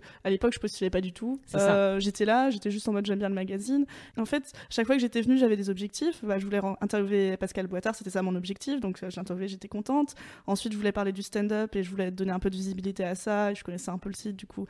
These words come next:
Speaker 1: j'étais très contente qu'on en parle. Et, euh, et ce que je veux dire par provoquer la chance et que par tout est lié, tout finit par être lié, c'est que, bah, finalement, bah, c'est peut-être comme ça que, bah, à la fin, j'ai été recrutée. Mais alors que c'était pas du tout le but premier. C'est,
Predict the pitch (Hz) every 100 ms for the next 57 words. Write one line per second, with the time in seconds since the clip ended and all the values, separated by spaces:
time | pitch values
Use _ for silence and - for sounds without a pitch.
0 | - - 202 196 - 202 196 185 - 190
1 | 202 254 277 277 - - - - - 220
2 | 220 208 196 190 185 - _ _ - 214
3 | 254 240 240 294 - 196 - 233 233 226
4 | 247 269 214 196 _ 214 202 - - 247
5 | 233 220 269 302 254 247 262 220 202 -
6 | 262 302 294 240 - 226 208 202 - 226
7 | 233 294 220 214 247 240 220 220 240 233
8 | - 208 - - - - 196 190 190 190
9 | 269 220 196 196 - - 208 - 202 190
10 | 208 - - 208 202 190 190 - - -
11 | 196 - 262 233 233 277 262 208 196 240
12 | 240 - 254 220 220 - 214